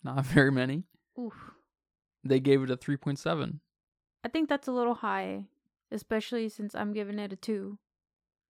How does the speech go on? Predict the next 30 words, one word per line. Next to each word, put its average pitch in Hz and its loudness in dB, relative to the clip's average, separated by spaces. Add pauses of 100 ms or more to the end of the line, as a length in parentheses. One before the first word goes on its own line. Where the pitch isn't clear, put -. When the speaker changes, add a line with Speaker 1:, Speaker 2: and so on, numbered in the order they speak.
(100)
Speaker 2:
But 233 -2
that's 240 2
also 254 4
not 226 0
a 214 0
large 208 -2
population. 202 -6 (380)
Speaker 1:
Not 143 2
a 143 2
great 156 4
sample, 127 -2
yeah. 127 0
Speaker 2:
So. 123 -4 (280)
Speaker 1:
All 147 10
the 147 4
people 151 8
who 139 6
loved 135 8
it 131 8
went 127 0
over 131 -2
there 127 2
and 123 -4 (480)
rated 127 6
it, - -2
so 240 2
Speaker 2:
Yes. 220 4
<laughs> - 0
Speaker 1:
it's 247 6
funny. 151 -6